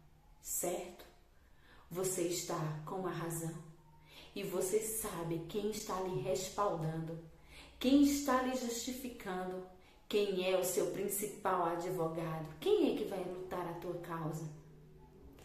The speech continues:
Porque foi isso que Jesus fez. Ele sabia o que estava fazendo,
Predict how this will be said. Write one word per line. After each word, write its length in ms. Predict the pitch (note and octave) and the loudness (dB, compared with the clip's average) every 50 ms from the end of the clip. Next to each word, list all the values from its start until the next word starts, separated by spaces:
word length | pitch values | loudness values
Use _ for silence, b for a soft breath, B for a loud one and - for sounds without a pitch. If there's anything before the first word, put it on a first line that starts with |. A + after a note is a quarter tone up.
| - - | -6 -4
Porque 240 | D4+ - - D4+ D4 | -4 -2 -2 -4 -4
foi 200 | - - D#4 D4+ | -2 0 2 4
isso 260 | E4 E4+ - - - | 4 4 4 2 0
que 100 | B3+ A#3+ | -2 -2
Jesus 460 | - G3+ G3 F#3+ F#3 F#3+ F#3 - - | 0 0 -2 -2 -2 -2 -2 -4 -4
fez. 580 | - - F3+ F3 E3+ E3+ E3+ - - - - B B B B B B B B - | -6 -6 -6 -6 -6 -6 -8 -8 -12 -14 -18 B B B B B B B B 0
Ele 200 | F#3 F#3 F#3 - | 2 2 2 2
sabia 440 | - A3 F#3+ F#3 F#3 F3+ G3 G#3 | 2 2 0 0 0 0 0 0
o 40 | G#3 | 0
que 100 | G#3 G#3 | 0 -4
estava 340 | - - - F3+ E3+ E3+ E3 | -8 -6 -4 -4 -4 -4 -4
fazendo, 560 | D#3+ F3 E3+ E3 D#3+ E3 E3 E3 E3 E3 E3 | -4 -4 -4 -2 -2 -2 -2 -2 -2 -4 -6